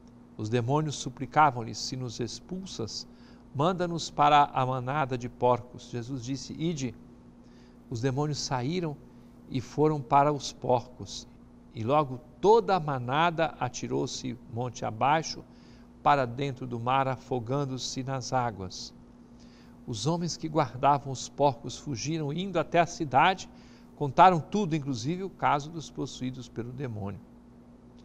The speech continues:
Então a cidade toda saiu ao encontro de Jesus. Quando o viram, pediram-lhe que se retirasse da região deles. É muita confusão junta.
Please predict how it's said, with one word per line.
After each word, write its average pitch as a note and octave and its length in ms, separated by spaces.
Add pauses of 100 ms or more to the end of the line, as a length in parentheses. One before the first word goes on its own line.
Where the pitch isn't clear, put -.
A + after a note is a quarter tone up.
(460)
Então C#3+ 240
a D#3+ 60
cidade D#3+ 420
toda F#3+ 300
saiu D#3+ 400
ao D3+ 40
encontro D#3 480
de C3 160
Jesus. A2+ 540
Quando D3+ 240
o C#3 80
viram, E3+ 320 (420)
pediram-lhe E3 540
que D3+ 160
se - 140
retirasse C3+ 640
da C#3 80
região A#2 460
deles. G#2 500 (2250)
É C3 140
muita E3 280
confusão C3 540
junta. G2+ 400